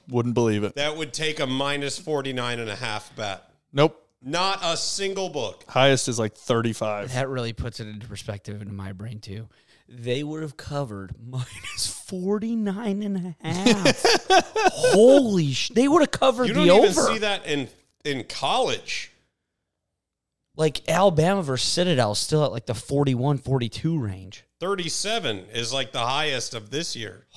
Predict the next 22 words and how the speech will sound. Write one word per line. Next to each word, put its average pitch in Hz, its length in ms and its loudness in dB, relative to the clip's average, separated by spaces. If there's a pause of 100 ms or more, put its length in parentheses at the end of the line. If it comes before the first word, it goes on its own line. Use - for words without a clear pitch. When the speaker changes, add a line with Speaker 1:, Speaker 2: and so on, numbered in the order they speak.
(160)
Speaker 3:
Oh, 185 340 -2
my 120 180 2
Speaker 1:
I've 226 100 6
seen 139 240 6
some 107 160 0
Speaker 3:
God. - 180 -8
Speaker 1:
forties. 110 600 4 (840)
It's 175 280 2
just 185 360 4
nuts. 117 380 4
Let's 175 200 6
keep 185 220 4
moving 143 440 6
to, 131 300 6
uh, 117 240 8
Chargers 143 760 6
Speaker 3:
Yeah, 113 60 0
sorry. 117 180 6
Speaker 1:
Vikings. 107 500 -4
No, 135 160 2
we're 180 100 6
good. 127 280 6